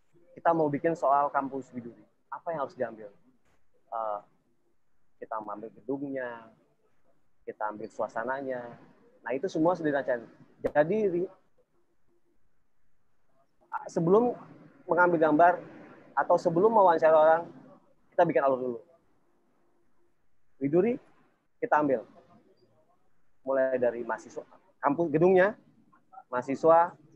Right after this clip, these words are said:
lalu rektoratnya, lalu sistem belajarnya seperti apa,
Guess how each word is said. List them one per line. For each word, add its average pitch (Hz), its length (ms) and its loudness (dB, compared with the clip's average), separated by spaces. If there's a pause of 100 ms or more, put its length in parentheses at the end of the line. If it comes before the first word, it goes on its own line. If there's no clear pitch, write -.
(420)
lalu 120 300 -4 (100)
rektoratnya, 139 720 -2 (600)
lalu 131 160 -4
sistem 135 320 -12 (180)
belajarnya 131 480 2
seperti 135 300 -6
apa, 147 400 -2